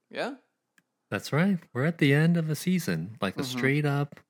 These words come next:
Speaker 2: classic No One Likes the Tuna podcast, straight watch through.
Speaker 1: Yep. Yep. Yep. Very classico. Uh, we just watched F nine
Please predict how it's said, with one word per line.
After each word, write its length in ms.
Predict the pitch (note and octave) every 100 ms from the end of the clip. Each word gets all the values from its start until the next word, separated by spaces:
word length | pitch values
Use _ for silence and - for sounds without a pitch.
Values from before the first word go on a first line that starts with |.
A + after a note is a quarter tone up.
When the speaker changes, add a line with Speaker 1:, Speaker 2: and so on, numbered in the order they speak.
| _
Speaker 2:
classic 760 | - A#2 A#2 A#2+ - B2 A#2+ - _ _ _ -
No 140 | G2+
One 140 | A2
Likes 260 | A2 A2 A2+
the 80 | B2
Tuna 280 | B2 B2 B2
podcast, 840 | A#2 G#2 G2+ G#2 G2 F#2+ F#2+ - _
straight 300 | - F#2+ -
watch 300 | F2 - -
through. 280 | - G#2+ A2+ _ _ _ _
Speaker 1:
Yep. 200 | G#2+ F2 _ _ _ _ _ _ _ _ _
Yep. 240 | B2+ A2 - _ _ _
Yep. 260 | B2+ A#2+ - B2+
Very 300 | C#3+ D#3 D#3+
classico. 800 | D3+ C3+ C3 - C3 B2 A#2+ B2+ - _ _ _
Uh, 600 | C3+ C3 B2+ A#2+ A2+ F#2
we 520 | - C3+ C#3+ D3+ D#3 D3+
just 420 | C#3 C3 C3 -
watched 580 | B2+ A#2 A2+ A2+ - - -
F 220 | D3+ -
nine 460 | E3+ B2 A2 A2